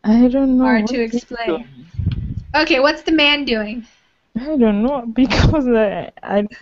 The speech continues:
Speaker 2: Do you know what
Speaker 1: What
Speaker 2: copper
Speaker 1: does
Speaker 2: is?
Speaker 1: Yeah, what is coppers?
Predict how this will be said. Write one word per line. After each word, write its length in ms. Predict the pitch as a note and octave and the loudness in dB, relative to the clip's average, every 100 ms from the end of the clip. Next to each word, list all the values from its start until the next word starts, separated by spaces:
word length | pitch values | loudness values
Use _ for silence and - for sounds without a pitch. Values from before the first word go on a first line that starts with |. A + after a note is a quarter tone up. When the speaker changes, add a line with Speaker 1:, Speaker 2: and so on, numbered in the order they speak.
| A3+ _ _ _ _ - | -20 _ _ _ _ -6
Speaker 2:
Do 60 | E4 - _ _ _ _ - | -6 -6 _ _ _ _ -10
you 100 | B3+ | -6
know 80 | A#3+ | -2
what 80 | A#3+ | 4
Speaker 1:
What 120 | C#4 | 4
Speaker 2:
copper 280 | C4 C4+ D#4 | 4 2 -2
Speaker 1:
does 100 | G4 | -4
Speaker 2:
is? 120 | - _ _ _ _ _ | -12 _ _ _ _ _
Speaker 1:
Yeah, 480 | A3 C4+ C#4+ A3+ G3 | -8 -4 -2 -2 0
what 260 | G#3+ A#3 A#3+ | -2 -2 -6
is 180 | A3+ - | -8 -8
coppers? 680 | G#3 G#3 - C#3 - - | -8 -8 -10 -18 -18 -20